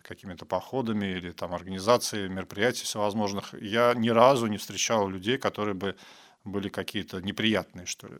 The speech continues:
Ну, то есть вот те самые люди, с которыми не хочется находиться рядом. То есть таких вот не было ни разу,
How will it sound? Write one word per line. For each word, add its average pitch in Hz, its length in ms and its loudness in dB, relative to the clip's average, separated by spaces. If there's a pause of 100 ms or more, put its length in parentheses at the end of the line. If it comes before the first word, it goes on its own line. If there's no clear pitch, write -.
Ну, 98 180 -8
то 92 140 -10
есть - 160 -8
вот 101 120 -16
те 107 200 -2
самые 104 320 0
люди, 165 180 -2
с - 60 -4
которыми 113 400 0
не 110 80 4
хочется - 400 0
находиться 101 580 -6
рядом. 90 340 -4
То - 100 -16
есть - 120 -12
таких - 300 -8
вот - 160 -10
не 131 100 2
было 107 180 2
ни 113 100 0
разу, 95 300 2